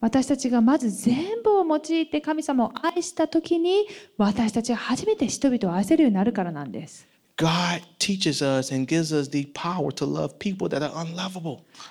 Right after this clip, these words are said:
Speaker 1: 愛せないような人でも愛する力を与えてくださるのも神様ご自身なんです。
Speaker 2: And this is why the Bible tells us in John thirteen, uh, thirty-five, "People will know you are my disciples by the love that you show towards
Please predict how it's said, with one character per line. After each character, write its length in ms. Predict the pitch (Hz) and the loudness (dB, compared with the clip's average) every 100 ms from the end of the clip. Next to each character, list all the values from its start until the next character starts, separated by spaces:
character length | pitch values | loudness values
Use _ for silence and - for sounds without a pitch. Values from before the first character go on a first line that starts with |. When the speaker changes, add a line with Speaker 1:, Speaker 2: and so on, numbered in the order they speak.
| - | -8
Speaker 1:
愛 280 | 214 240 330 | -2 2 4
せ 160 | 320 392 | 4 2
な 200 | 403 381 | 4 4
い 80 | |
よ 120 | 359 330 | 4 4
う 40 | |
な 160 | 320 302 | 2 0
人 180 | - | 2
で 100 | 339 | 4
も 160 | 294 269 | 4 2
愛 180 | 269 330 | 2 2
す 120 | 330 | 2
る 120 | 339 | 0
力 360 | 320 - 294 330 | -2 -4 2 2
を 140 | 262 | 2
与 220 | 180 208 262 | -2 -2 -2
え 20 | |
て 80 | 294 | 2
く 80 | |
だ 80 | 320 | 2
さ 140 | 320 359 | 4 2
る 80 | |
の 100 | 330 | 4
も 280 | 285 285 320 311 - | 4 4 4 0 -10
神 220 | - 240 | 2 2
様 220 | 233 190 180 | 4 0 -2
ご 100 | 180 | 0
自 140 | 202 | 2
身 220 | 247 294 | 2 2
な 120 | 180 | 0
ん 80 | 139 | -4
で 120 | - | -10
す。 220 | - - - - | -12 -16 -18 2
Speaker 2:
And 180 | 175 180 | 4 6
this 160 | 220 214 | 6 6
is 140 | 175 | 4
why 360 | 196 196 190 185 - | 2 2 2 0 -2
the 60 | 170 | 0
Bible 360 | 160 202 185 | 2 4 4
tells 340 | 190 208 202 180 | 2 2 2 2
us 180 | 165 170 | 0 0
in 80 | |
John 280 | 151 185 190 | 2 0 0
thirteen, 560 | 190 196 190 202 190 180 - - | 2 0 2 2 2 0 -12 -2
uh, 280 | 147 139 139 | 0 0 -2
thirty-five, 720 | 190 190 185 202 202 180 175 - _ - | 2 2 2 0 2 0 -2 -10 _ -6
"People 420 | - 233 233 226 | 0 2 4 2
will 240 | 196 190 175 | 6 4 4
know 240 | 202 214 | 2 2
you 220 | 175 208 | 2 4
are 80 | 202 | 4
my 180 | 185 185 | 4 2
disciples 560 | 180 170 202 208 202 185 | 2 0 0 0 2 2
by 200 | 175 170 | 2 0
the 80 | |
love 460 | 156 160 208 214 185 | 0 0 0 0 0
that 220 | 170 170 | -2 -2
you 60 | 180 | -2
show 340 | - 202 208 | -2 -2 -4
towards 400 | 190 160 120 - | -6 -8 -10 -12